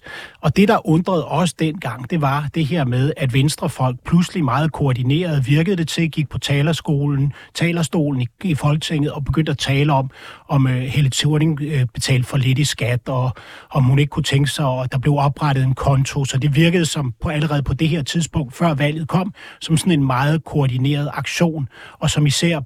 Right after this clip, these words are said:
Dagbladet B T skrev indgående om det her med, kunne man have en statsminister, der gik til valg på, at millionærskatter, de bredeste skuldre skulle bære, og så levede hendes mand samtidig de, de fede tider nede i Schweiz i skattely. Så det var det, anklagen gik på.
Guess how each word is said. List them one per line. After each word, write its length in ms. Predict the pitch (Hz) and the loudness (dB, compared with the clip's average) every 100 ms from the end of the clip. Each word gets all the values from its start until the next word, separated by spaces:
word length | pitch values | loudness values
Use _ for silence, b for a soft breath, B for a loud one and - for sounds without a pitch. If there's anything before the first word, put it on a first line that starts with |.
| - - | -8 0
Dagbladet 420 | 143 135 160 131 | 0 2 0 0
B 80 | - 165 151 | 0 0 -2
T 120 | - 139 | -4 -4
skrev 380 | - - 139 - | -4 -4 -4 -2
indgående 500 | 160 160 151 135 131 | 0 2 2 0 -2
om 280 | 123 139 135 | 0 -2 0
det 180 | 151 143 | 0 0
her 140 | 156 | 0
med, 260 | 127 131 135 B B B | 2 2 0 B B B
kunne 160 | - 147 | 0 0
man 140 | 143 | 2
have 340 | 123 165 165 147 | 0 0 0 -2
en 240 | - 139 113 | 0 0 0
statsminister, 840 | - 160 143 - 170 139 127 143 | -2 -2 -4 0 2 2 0 -4
der 120 | 127 123 | -4 -2
gik 220 | - 139 | -2 -2
til 140 | 147 | -2
valg 260 | 139 147 147 | -2 -2 -2
på, 240 | - 147 | 0 0
at 280 | 151 143 123 | -2 -4 -2
millionærskatter, 960 | 127 120 123 135 151 139 - 127 120 127 | -2 0 0 0 0 -4 -2 -2 -2 -4
de 160 | - | -4
bredeste 480 | 127 131 135 135 - | -2 0 2 0 -2
skuldre 360 | - 143 139 147 | -4 0 0 0
skulle 240 | - 131 | 0 -2
bære, 460 | 113 127 131 156 147 B B B | 0 0 2 2 0 B B B
og 100 | 135 | -2
så 100 | - | 0
levede 360 | 143 135 135 139 | 2 4 2 2
hendes 300 | 147 127 - | 0 0 0
mand 200 | 143 139 | -2 -2
samtidig 720 | - 120 131 - 151 143 208 - | -4 -2 -4 -2 -2 -2 -6 -4
de, 100 | 151 160 - | -4 -4 -4
de 80 | |
fede 300 | 139 139 143 | -2 2 2
tider 340 | 147 - 143 151 | 0 0 0 2
nede 280 | 131 139 196 | 0 -2 -2
i 100 | 147 | -4
Schweiz 460 | - 123 131 - | -2 -4 -4 -8
i 60 | 143 | -8
skattely. 500 | - 113 113 131 139 | -4 -4 -2 -2 -2
Så 140 | 131 | -2
det 120 | 135 | 2
var 80 | 170 | 2
det, 180 | 160 180 | 2 0
anklagen 440 | 147 135 170 147 | 0 -2 -2 -2
gik 220 | 123 135 - | -2 -4 -4
på. 220 | 151 | -8